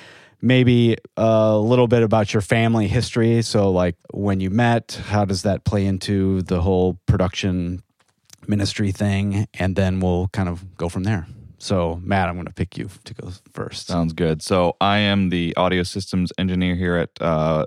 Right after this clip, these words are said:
Speaker 2: Willow Creek main campus. And that basically means I'm in charge of every piece of audio equipment across this campus, installation, maintenance, designing, commissioning. So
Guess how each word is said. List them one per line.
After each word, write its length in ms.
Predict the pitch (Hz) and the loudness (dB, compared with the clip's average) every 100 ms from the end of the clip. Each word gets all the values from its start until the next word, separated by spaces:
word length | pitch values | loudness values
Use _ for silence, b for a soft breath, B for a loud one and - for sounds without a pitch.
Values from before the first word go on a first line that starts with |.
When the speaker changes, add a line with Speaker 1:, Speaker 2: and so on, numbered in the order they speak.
| - | -2
Speaker 2:
Willow 200 | 92 87 | -2 -2
Creek 220 | - 85 | -4 -2
main 200 | 90 92 | -2 -2
campus. 480 | 101 117 143 151 - B B B B | 0 -2 -2 -4 -8 B B B B
And 200 | 82 87 | -2 0
that 120 | 85 | 2
basically 320 | 85 85 92 85 | 0 -2 -2 0
means 320 | 85 85 80 | 2 0 0
I'm 160 | 82 | -2
in 60 | 80 | -2
charge 260 | 87 82 80 | -2 -2 -2
of 160 | 78 - | -4 -2
every 220 | 90 90 | -2 -2
piece 200 | 87 82 | -4 -4
of 240 | 85 78 - 95 | -4 -6 -6 0
audio 240 | 92 90 | 2 2
equipment 340 | 87 85 87 | 0 -2 -2
across 220 | - 87 85 | 0 -2 -2
this 120 | 78 | -8
campus, 560 | - 90 85 87 - - | -4 -2 -2 -4 -4 -6
installation, 640 | 87 - 87 85 - 87 | -6 -2 -2 -2 -2 0
maintenance, 680 | 82 78 82 80 - - - _ | 0 0 0 -2 -4 -12 -14 _
designing, 800 | - 78 85 85 82 80 78 78 - | -6 0 0 2 0 0 -2 -6 -10
commissioning. 580 | - 85 - 82 78 78 | -4 -4 -2 -4 -2 -4
So 280 | - 82 | -2 -2